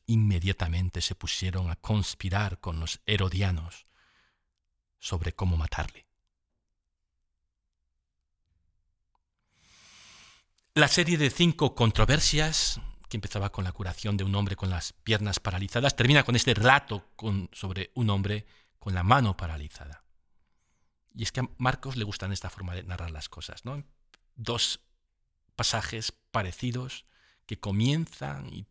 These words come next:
termina una sección. Jesús cura a este hombre en sábado,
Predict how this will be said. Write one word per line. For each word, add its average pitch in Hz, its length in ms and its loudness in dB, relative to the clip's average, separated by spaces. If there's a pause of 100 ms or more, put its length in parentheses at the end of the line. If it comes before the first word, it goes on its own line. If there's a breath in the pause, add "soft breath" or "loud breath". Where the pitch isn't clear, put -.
termina 120 720 2 (840 soft breath)
una 110 180 2
sección. - 480 -10 (1400)
Jesús - 400 -6
cura 117 440 -2 (760)
a 101 100 -2
este 104 300 -2
hombre 92 500 -4
en 107 160 -2
sábado, 85 580 -4